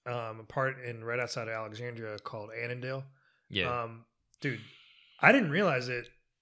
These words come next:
Speaker 1: that 'cause we, we got to explore it a little bit more. Annandale is,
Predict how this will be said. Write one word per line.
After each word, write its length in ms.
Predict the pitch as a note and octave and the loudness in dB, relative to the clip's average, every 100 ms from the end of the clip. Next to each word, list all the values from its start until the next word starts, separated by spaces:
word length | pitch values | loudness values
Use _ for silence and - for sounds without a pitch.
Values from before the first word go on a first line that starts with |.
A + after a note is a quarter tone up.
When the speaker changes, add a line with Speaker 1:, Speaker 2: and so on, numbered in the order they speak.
| _ _ _ | _ _ _
Speaker 1:
that 160 | C#3+ C3+ | -4 -2
'cause 160 | C#3 | -2
we, 120 | C3 C#3 C3 | 0 -2 -2
we 80 | C3+ | 0
got 140 | C#3+ C#3 | 0 0
to 40 | |
explore 300 | A#2+ - C#3 | -4 -2 0
it 40 | |
a 40 | D3+ | 2
little 140 | E3 | 0
bit 80 | E3 | 0
more. 260 | F3 F3 E3+ - - - _ _ | -2 -2 -4 -14 -20 -20 _ _
Annandale 520 | E3 A3 A#3 E3+ D3 B2+ | 6 6 6 6 4 2
is, 300 | C3+ B2 B2 | 0 -2 -4